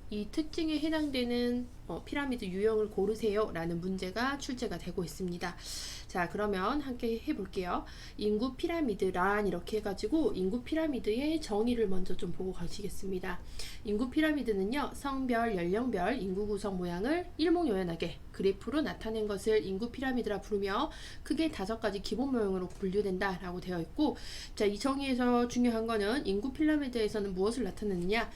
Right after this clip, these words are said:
성별도 나타내고요, 연령별도 나타냅니다. 자, 그 다음에 요거를 갖다가 하나하나 세밀하게 일목요연하게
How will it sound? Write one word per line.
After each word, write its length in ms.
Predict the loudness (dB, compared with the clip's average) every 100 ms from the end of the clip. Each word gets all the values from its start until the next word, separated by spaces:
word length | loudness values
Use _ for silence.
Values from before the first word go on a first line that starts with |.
| -8 -8
성별도 520 | -8 -2 2 2 2 0
나타내고요, 800 | 0 -2 -2 0 2 2 0 0
연령별도 460 | 4 6 6 2 -2
나타냅니다. 680 | -6 -2 0 0 0 -2 -4 -8 -12 -2
자, 180 | 0 0
그 100 | 2
다음에 280 | 2 4
요거를 380 | 2 2 2 0
갖다가 560 | -2 -4 -2 0 0 -4 -12 -12 -14 -14 -16 -14
하나하나 640 | -2 2 2 2 0 -2 -2
세밀하게 580 | -2 0 0 0 -2
일목요연하게 880 | 0 2 4 4 4 4 2 0 -4